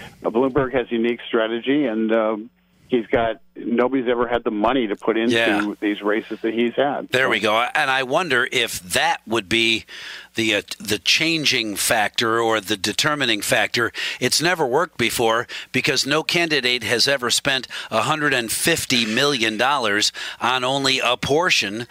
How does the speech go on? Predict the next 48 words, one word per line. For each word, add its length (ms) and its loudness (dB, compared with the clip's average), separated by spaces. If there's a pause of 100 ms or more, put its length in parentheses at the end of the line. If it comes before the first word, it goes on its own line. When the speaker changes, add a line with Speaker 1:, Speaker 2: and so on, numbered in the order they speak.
(240)
Speaker 2:
of 280 0
the 100 2
primary 560 2
races 480 0
that 160 -6
go 120 0
on 140 4
around 240 2
the 80 -8
country. 480 -2 (720)
He's 220 2
gonna 180 2
spend, 360 2
Speaker 1:
And, 180 2
Speaker 2:
is 80 2
he 140 2
gonna 60 2
Speaker 1:
and 80 0
Speaker 2:
end 160 2
up 100 -2
Speaker 1:
at, 60 4
Speaker 2:
spending 280 0
Speaker 1:
at 80 2
Speaker 2:
a 60 0
billion? 320 0
Speaker 1:
a 20 -2
hundred 80 0
fifty 160 -4
million, 380 0
you're 160 2
three 280 -2
times 360 0 (100)
too 160 0
low. 260 0
He, 160 -10 (400)
he's 160 2
at 160 -4
Speaker 2:
Well, 220 2
Speaker 1:
four 0 -
fifty 380 -6
right 260 -2
now. 160 -4 (220)
Speaker 2:
Well, 120 2
total, 440 0
yeah, 280 2
no, 80 2
I 140 2
understand. 460 0